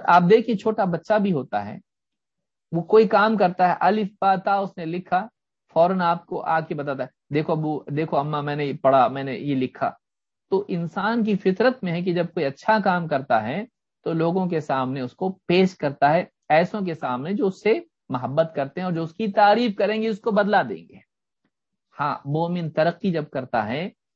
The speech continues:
تو پھر اس کو معلوم ہوتا ہے کہ لوگ کچھ نہیں دے سکتے، اللہ دیتا ہے، اور لوگوں کا دینا کوئی قیمت نہیں رکھتا ہے، اللہ کا دینا باقی رہتا ہے، وہ بڑی چیز وہ ہے۔ وہ ترقی کر کے مخلوق سے خالق کی طرف جاتا ہے،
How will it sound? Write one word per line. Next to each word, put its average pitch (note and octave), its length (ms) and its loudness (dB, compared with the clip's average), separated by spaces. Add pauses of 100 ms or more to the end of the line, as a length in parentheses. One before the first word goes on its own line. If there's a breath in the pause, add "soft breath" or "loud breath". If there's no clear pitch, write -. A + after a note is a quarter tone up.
(180)
تو C#3+ 80 0
پھر F3 140 0
اس E3+ 80 -2
کو - 120 -4
معلوم E3+ 260 4
ہوتا F3+ 200 0
ہے F#3+ 80 2
کہ F#3+ 140 2
لوگ F3+ 300 4
کچھ G3 240 -2
نہیں G3 140 2
دے F3+ 120 4
سکتے، F3 300 -4 (120)
اللہ C3 360 2
دیتا - 320 -12
ہے، - 60 -20 (640 loud breath)
اور C3 140 0
لوگوں E3 380 -2
کا E3 120 -2 (140)
دینا F3 440 -2 (180)
کوئی E3 180 -2
قیمت D#3+ 400 -2
نہیں F#3 180 0
رکھتا F3+ 300 2
ہے، - 40 0 (140)
اللہ D#3+ 380 0
کا E3 80 -2 (100)
دینا E3 220 -6
باقی C3 380 -4
رہتا - 360 -12
ہے، F#2 80 -18 (320)
وہ D#3 80 2
بڑی C#3 300 4
چیز C#3 280 0
وہ A2+ 180 -4
ہے۔ A2+ 60 -14 (340)
وہ A#3+ 80 4
ترقی G#3+ 440 4
کر G3+ 160 6
کے A#3+ 280 4 (300)
مخلوق F#3 540 4
سے A3 120 2
خالق F#3+ 420 4
کی F#3 80 -2
طرف D3+ 220 -2
جاتا G2 320 -12
ہے، - 180 -20